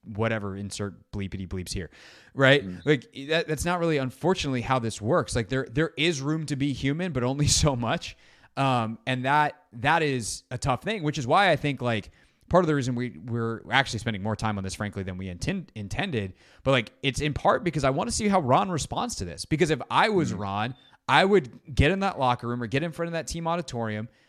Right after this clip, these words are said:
Speaker 1: and point upstairs, although it's down the hall in the park,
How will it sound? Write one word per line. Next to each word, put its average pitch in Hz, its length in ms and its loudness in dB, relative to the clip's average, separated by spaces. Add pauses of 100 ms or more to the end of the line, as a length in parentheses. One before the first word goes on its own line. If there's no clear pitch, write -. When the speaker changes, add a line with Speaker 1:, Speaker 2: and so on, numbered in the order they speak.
(160)
Speaker 1:
and 127 220 -2
point 170 260 2
upstairs, 131 640 0
although 110 260 -2
it's 110 140 -6
down 110 280 -6
the 101 60 -6
hall 98 360 0
in 92 40 -8
the 90 60 -10
park, 95 320 -8